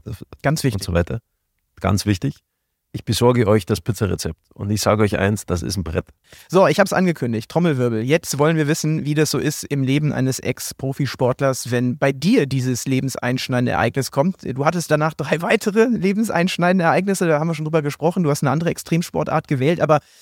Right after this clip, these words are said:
Speaker 2: bist du in ein Loch gefallen, weil dir plötzlich Adrenalin fehlte oder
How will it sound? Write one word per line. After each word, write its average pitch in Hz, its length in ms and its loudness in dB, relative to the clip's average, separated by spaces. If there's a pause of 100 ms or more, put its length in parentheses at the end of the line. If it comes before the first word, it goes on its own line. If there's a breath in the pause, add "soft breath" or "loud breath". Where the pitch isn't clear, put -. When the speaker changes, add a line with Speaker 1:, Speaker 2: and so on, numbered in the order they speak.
(220 loud breath)
Speaker 2:
bist - 300 -2
du 233 80 2
in 196 200 2
ein 175 140 0
Loch 165 240 2
gefallen, 120 400 -2
weil 160 240 4
dir 156 220 0
plötzlich 147 500 -2
Adrenalin 131 520 0
fehlte 135 340 -2
oder 123 360 0